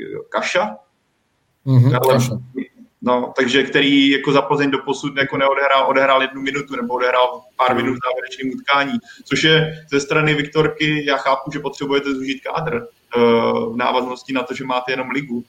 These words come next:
Speaker 1: ale i tak mi přijde poněkud riziko nechávat si jenom alternativu v podobě Kaši, který je neozkoušený.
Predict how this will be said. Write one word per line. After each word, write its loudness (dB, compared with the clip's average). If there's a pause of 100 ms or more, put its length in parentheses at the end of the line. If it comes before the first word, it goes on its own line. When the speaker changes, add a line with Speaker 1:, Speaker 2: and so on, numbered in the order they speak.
(220)
Speaker 1:
ale 2
i -4
tak -2
mi -4
přijde -4
poněkud -6
riziko 2 (800)
nechávat -2
si 2
jenom 2
alternativu -2
v -20
podobě -6
Kaši, -4
který -4
je 2
neozkoušený. -4